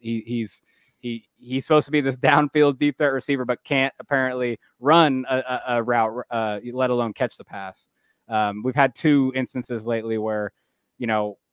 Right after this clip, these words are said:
uh, just to get a little nerdy real quick, like, yeah, like, the defense rotates real quick. All of a sudden it's a one high look. So he's running vertical. It's like, okay, instead of running straight to the post safety, let's bend outside. Let's get vertical to the sideline.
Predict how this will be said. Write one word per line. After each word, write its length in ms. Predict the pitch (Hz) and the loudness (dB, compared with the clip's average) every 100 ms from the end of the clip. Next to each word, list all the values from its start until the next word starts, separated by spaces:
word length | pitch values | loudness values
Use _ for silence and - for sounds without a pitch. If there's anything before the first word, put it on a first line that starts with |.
| _ 120 | _ -16
uh, 40 | |
just 260 | 110 127 - | -8 -8 -6
to 60 | |
get 140 | 123 120 | -4 -2
a 20 | |
little 160 | 117 | -2
nerdy 300 | 120 127 127 117 | 0 0 -2 -4
real 160 | 117 | -6
quick, 320 | - 120 107 | -4 -4 -4
like, 160 | 117 110 | -6 -2
yeah, 200 | 135 113 | 0 0
like, 200 | 107 110 - | -2 -6 -8
the 60 | |
defense 600 | 107 131 135 123 - - _ - | -4 -2 0 -2 -4 -18 _ -2
rotates 460 | 143 151 151 147 | 0 2 0 0
real 120 | 156 151 | -2 0
quick. 280 | 165 165 143 | 2 2 4
All 140 | 147 | 2
of 40 | |
a 20 | 143 | 4
sudden 200 | 151 147 | 2 0
it's 80 | |
a 60 | 143 | -2
one 180 | 139 151 | -2 2
high 180 | 151 147 | 2 2
look. 260 | 156 170 | 0 -2
So 240 | - 147 135 | -2 0 0
he's 160 | 139 | 0
running 260 | 139 147 135 | 0 0 0
vertical. 380 | 151 160 - 160 | 0 0 0 0
It's 100 | 151 | 2
like, 200 | 135 - _ _ 139 | -2 -2 _ _ -4
okay, 320 | 139 196 135 | 2 4 2
instead 300 | 123 - 175 | 0 -2 0
of 100 | 151 | 2
running 260 | 160 151 | 2 0
straight 340 | 135 - 180 180 | -2 -4 -4 -4
to 60 | 165 | -6
the 80 | |
post 280 | 160 170 160 | -2 0 0
safety, 340 | 175 180 - 127 | -4 -4 -6 -8
let's 300 | 143 - - _ _ | -8 -10 -20 _ _
bend 320 | 107 139 160 | -4 -2 2
outside. 520 | 156 147 - 170 151 127 | 2 2 0 0 0 -2
Let's 200 | 135 - | -8 -6
get 280 | 127 151 | -2 -2
vertical 380 | 127 151 151 147 | 0 -2 -2 -6
to 100 | - | -8
the 100 | 135 | -8
sideline. 600 | 127 151 156 139 127 123 | -2 0 0 0 -4 -6